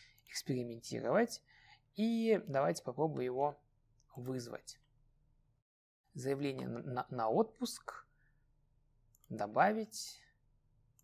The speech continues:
Сейчас нам особо даты, наверное, не принципиально, но хорошо. Выберем вот такие вот. Сохранить.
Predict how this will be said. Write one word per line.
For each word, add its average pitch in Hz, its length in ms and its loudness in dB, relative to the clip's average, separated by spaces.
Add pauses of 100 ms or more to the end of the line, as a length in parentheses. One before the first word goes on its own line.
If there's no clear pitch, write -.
(2250)
Сейчас - 400 -4
нам 110 180 -8 (720)
особо 123 360 -2
даты, 123 260 0
наверное, 120 260 -8
не 120 80 -6
принципиально, 139 580 0
но 127 320 -6 (160)
хорошо. 120 440 -6 (920)
Выберем 113 360 -8
вот - 140 -14
такие 226 420 -2
вот. 196 400 -4
Сохранить. - 1000 -4